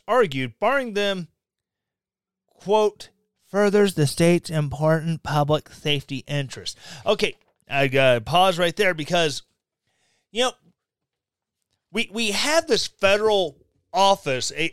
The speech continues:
a bureau, if you will. Uh, this bureau investigates things. It's a federal bureau that investigates. And th-, they, they track things like gun crime. I, I know, I know, I know, I know,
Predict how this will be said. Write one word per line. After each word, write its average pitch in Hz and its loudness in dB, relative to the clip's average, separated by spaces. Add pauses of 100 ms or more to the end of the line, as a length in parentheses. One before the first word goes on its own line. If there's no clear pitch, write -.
a 170 0
bureau, 170 0 (220)
if 180 -6
you 165 -6
will. 104 -6 (1200)
Uh, 180 -2
this 196 0
bureau 269 2
investigates 151 -4
things. 117 -8
It's 135 -2
a - -20 (160)
federal 226 2 (240)
bureau 208 2
that 160 0
investigates. 139 -6 (1600)
And 214 -6
th-, 202 -12
they, 190 -4 (160)
they 165 -4
track - -6 (160)
things 135 -4
like 123 -4 (280)
gun 240 0
crime. 143 -8 (140)
I, 359 -6 (200)
I 320 2
know, 302 4
I 226 0
know, 233 0
I 226 2
know, 214 2
I 190 2
know, 156 -2